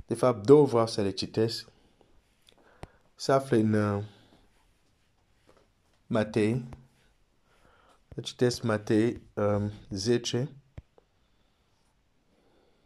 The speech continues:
cu,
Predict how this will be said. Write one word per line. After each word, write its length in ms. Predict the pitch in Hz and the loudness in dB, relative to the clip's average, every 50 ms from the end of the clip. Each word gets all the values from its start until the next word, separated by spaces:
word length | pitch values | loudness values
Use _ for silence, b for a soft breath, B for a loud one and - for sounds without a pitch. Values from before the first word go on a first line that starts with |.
| _ _ _ _ _ _ _ _ _ _ _ _ _ _ - _ _ _ _ _ _ _ _ _ _ _ _ _ _ _ _ _ _ - - _ _ _ _ - | _ _ _ _ _ _ _ _ _ _ _ _ _ _ -20 _ _ _ _ _ _ _ _ _ _ _ _ _ _ _ _ _ _ -20 -20 _ _ _ _ -16
cu, 520 | - - 123 113 113 117 123 135 156 156 | -6 -2 0 2 4 4 2 2 0 -2